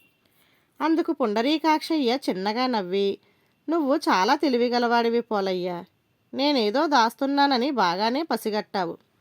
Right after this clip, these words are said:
సంగతి ఇది, ధర్మరాజు గారి ఆస్తిగా మరొక లక్ష రూపాయలు రొక్కం ఉన్నది. అయితే ముందుగా నీకు, రామయ్యకు పదివేల రూపాయలు చొప్పున ఇచ్చి మిమ్మల్ని ఒక పరీక్షకు గురిచేశారు.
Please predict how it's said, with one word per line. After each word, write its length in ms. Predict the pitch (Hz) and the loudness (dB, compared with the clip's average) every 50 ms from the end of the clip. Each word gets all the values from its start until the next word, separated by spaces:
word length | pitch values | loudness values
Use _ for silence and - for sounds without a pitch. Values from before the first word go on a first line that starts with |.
| _ _ _ _ _ _ _ _ _ _ - | _ _ _ _ _ _ _ _ _ _ -2
సంగతి 360 | 226 196 190 220 285 302 - 339 | 0 0 0 0 -2 0 2 2
ఇది, 340 | 262 226 202 226 190 - - _ _ _ _ _ _ _ - | 2 2 2 0 0 -2 -6 _ _ _ _ _ _ _ -14
ధర్మరాజు 580 | 175 196 208 185 190 208 233 269 294 302 285 320 | -6 -4 -4 -2 0 0 2 4 4 4 4 2
గారి 280 | 311 330 311 320 320 | 2 2 2 4 4
ఆస్తిగా 640 | 277 214 196 202 - - 226 214 214 214 202 196 185 - _ _ _ _ _ _ _ 262 | 4 4 2 2 0 -2 -2 0 0 0 0 0 -2 -6 _ _ _ _ _ _ _ 2
మరొక 280 | 277 302 311 311 294 | 2 4 4 4 2
లక్ష 300 | 302 294 254 233 - - | 2 2 2 0 0 -2
రూపాయలు 480 | 240 208 190 180 - 262 277 294 330 330 | -2 -2 -2 -2 0 2 2 2 2 2
రొక్కం 400 | 269 190 - _ 247 277 320 320 | 0 -2 -2 _ -2 0 0 0
ఉన్నది. 420 | 247 208 196 196 170 180 - - _ _ _ _ _ _ _ _ _ _ _ _ _ | 0 -2 -2 -4 -6 -6 -10 -12 _ _ _ _ _ _ _ _ _ _ _ _ _
అయితే 420 | - 196 220 277 - 339 294 262 294 | -4 -2 -2 -2 0 0 2 2 2
ముందుగా 520 | 311 262 196 196 202 214 233 285 311 320 | 2 0 0 0 0 0 0 2 2 2
నీకు, 580 | 320 269 202 202 202 - - 240 240 233 233 - - _ _ _ _ _ _ - | 2 2 0 0 -2 -2 -2 0 0 0 0 -2 -6 _ _ _ _ _ _ -2
రామయ్యకు 800 | 196 185 180 185 214 240 277 277 277 269 - 240 240 240 233 - - - | 0 0 0 2 0 0 0 0 0 -2 0 0 0 0 0 -2 -2 -2
పదివేల 460 | 262 247 262 233 208 196 202 240 294 | 0 0 2 0 2 0 0 0 0
రూపాయలు 500 | 302 302 277 240 - 277 269 277 277 277 - 269 | 0 0 -2 0 0 0 0 0 0 -2 -2 -4
చొప్పున 240 | 247 - 269 262 | -4 -4 -4 -2
ఇచ్చి 580 | 254 233 202 - - - - 214 196 196 185 - - _ _ _ - _ _ _ _ _ | 0 -2 -2 -4 -6 -6 -2 0 0 0 -2 -4 -10 _ _ _ -20 _ _ _ _ _
మిమ్మల్ని 420 | 254 294 320 330 320 302 269 277 320 | -2 0 2 4 4 4 4 2 2
ఒక 160 | 320 302 311 | 2 0 0
పరీక్షకు 540 | 302 - 220 190 214 262 - - 320 277 302 | -2 -2 0 0 0 -2 -2 -2 -2 -2 -2
గురిచేశారు. 800 | 320 262 247 208 214 - 233 208 196 202 - 190 160 160 - | 0 0 0 0 0 -2 -2 -4 -4 -4 -4 -6 -6 -6 -10